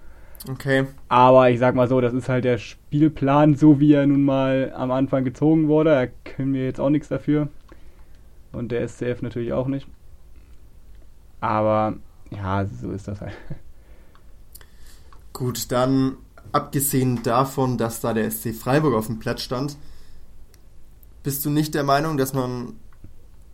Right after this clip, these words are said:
Speaker 1: anhand des Spielverlaufs so ein Spiel zwingend ge-, ge-, zwingend gewinnen muss? Ich mein, schau dir unsere Chancen an. Wir waren,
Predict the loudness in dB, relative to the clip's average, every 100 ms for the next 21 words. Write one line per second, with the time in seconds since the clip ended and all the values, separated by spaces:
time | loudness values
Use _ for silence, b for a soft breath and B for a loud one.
0 | -8 -6 -2 -2 -4 -8 -8 -6 -2 -2
1 | -2 -2 -4 -6 -20 -20 -20 -20 -20 -20
2 | -20 -20 -20 -20 -20 -16 -10 0 2 2
3 | -2 -6 -4 -4 -4 -10 -20 -20 -20 -14
4 | -8 -2 0 2 0 -4 -10 -12 -18 -10
5 | -6 -6 -8 -16 -10 -4 0 2 0 0
6 | 2 2 2 0 -2 -4 -12 b b b
7 | b -12 -4 0 0 -2 -6 -14 -14 -4
8 | 0 2 2 0 -2 2 2 2 -2 -2
9 | -4 -8 B B B B -2 0 0 -4